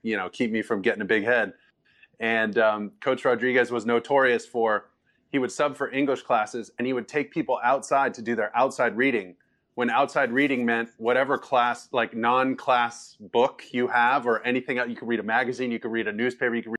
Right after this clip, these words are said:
read anything <laughs> was outside reading. But he goes, "Okay, everybody outside. We're gonna go do the outside reading." <laughs> Everyone's like, "What the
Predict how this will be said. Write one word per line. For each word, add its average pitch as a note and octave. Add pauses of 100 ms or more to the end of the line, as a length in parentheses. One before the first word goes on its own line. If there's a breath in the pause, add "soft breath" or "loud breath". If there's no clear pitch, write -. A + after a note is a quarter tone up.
read G2+
anything A#2+ (420 loud breath)
<laughs> -
was A#2+
outside A#2+
reading. A#2+
But A2+
he A#2+
goes, A#2
"Okay, F3 (380 soft breath)
everybody F3+
outside. F3+ (180)
We're C#3+
gonna D#3+
go E3
do E3+
the D#3
outside D#3+
reading." D#3 (240)
<laughs> D5+
Everyone's F#3
like, C#3
"What C#3
the F3+